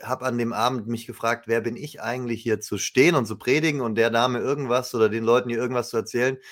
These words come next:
Aber mir ist dann auch bewusst geworden in dieser Zeit, Moment mal, Simon, wenn jetzt Leute das glauben, was du hier predigst, dann, ähm, und, und die Christen werden, dann bedeutet das, dass, ähm, das Konsequenzen für ihr,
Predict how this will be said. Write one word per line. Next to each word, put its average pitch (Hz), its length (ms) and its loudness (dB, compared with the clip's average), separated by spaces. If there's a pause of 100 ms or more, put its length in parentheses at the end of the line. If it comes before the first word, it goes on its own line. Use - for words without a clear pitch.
(260)
Aber 123 220 4
mir 156 200 2
ist 151 100 -2
dann 143 120 0
auch 135 220 0
bewusst 147 360 -2
geworden 123 400 4
in 143 100 -4
dieser 120 260 2
Zeit, 110 380 2
Moment 117 320 -2
mal, 98 240 -2
Simon, 107 420 -4 (600)
wenn 107 200 -2
jetzt 107 240 -4
Leute 131 520 6
das 135 360 -2
glauben, 135 460 4
was 117 200 -4
du 123 80 -6
hier 107 140 -2
predigst, 120 760 -4 (340)
dann, 113 420 0
ähm, 110 340 -2
und, 113 260 -8 (120)
und 120 140 -6
die 110 100 -4
Christen 190 520 0
werden, 98 420 -2
dann 110 220 -2
bedeutet 110 460 0
das, 101 340 -4
dass, - 440 -12 (460)
ähm, 104 320 -2
das 101 140 -10
Konsequenzen 113 760 -4
für - 180 -6
ihr, 104 600 2